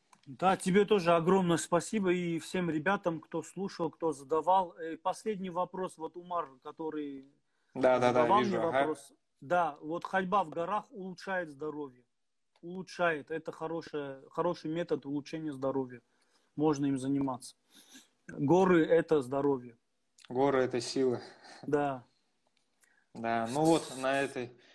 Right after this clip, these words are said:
Speaker 2: на этой
Speaker 1: Да.
Speaker 2: ноте, э, можно попрощаться. Еще раз, э, тем, кто забыл или не знал, запись этого эфира будет, э, в, э, на канале YouTube моем.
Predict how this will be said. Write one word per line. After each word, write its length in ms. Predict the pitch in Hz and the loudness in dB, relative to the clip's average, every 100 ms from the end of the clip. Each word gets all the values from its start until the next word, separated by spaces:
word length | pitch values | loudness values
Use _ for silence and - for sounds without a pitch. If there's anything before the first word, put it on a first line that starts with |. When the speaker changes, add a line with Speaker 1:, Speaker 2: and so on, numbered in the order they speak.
| _ - | _ -2
Speaker 2:
на 140 | 131 | 2
этой 220 | 156 151 | 2 2
Speaker 1:
Да. 60 | 147 | -2
Speaker 2:
ноте, 300 | 170 170 135 | -2 -4 -8
э, 640 | 123 120 117 113 113 110 | -8 -6 -6 -8 -8 -10
можно 360 | 110 117 117 117 | -12 -12 -12 -10
попрощаться. 720 | 113 110 117 - 156 160 - | -8 -2 -2 2 2 2 -2
Еще 420 | 117 113 117 - 139 | -2 -2 -4 -4 -2
раз, 240 | 123 - | -2 -4
э, 320 | 120 117 117 113 | -6 -4 -4 -6
тем, 180 | 131 127 | -8 -10
кто 240 | - 120 | -8 -6
забыл 380 | 113 117 135 147 | -4 -2 0 -2
или 100 | 123 | -2
не 160 | 113 107 | -8 -14
знал, 360 | 113 135 135 | -2 0 0
запись 380 | 110 127 135 - | 0 -2 -2 -8
этого 440 | 123 - 113 113 113 | -12 -8 -6 -6 -8
эфира 300 | - 127 117 | -4 -2 -2
будет, 380 | 113 117 110 - | -4 -8 -8 -8
э, 300 | 113 110 - _ _ _ _ | -6 -6 -10 _ _ _ _
в, 160 | - 120 | -8 -2
э, 1300 | 120 - 120 117 117 117 117 - 117 117 117 117 113 113 | -2 -2 -2 -2 -2 -4 -4 -4 -4 -2 -2 -4 -4 -4
на 100 | 117 | 0
канале 500 | 123 131 131 123 117 | 2 4 2 2 0
YouTube 360 | 117 180 175 | 0 0 0
моем. 340 | 139 131 127 | 0 -2 -6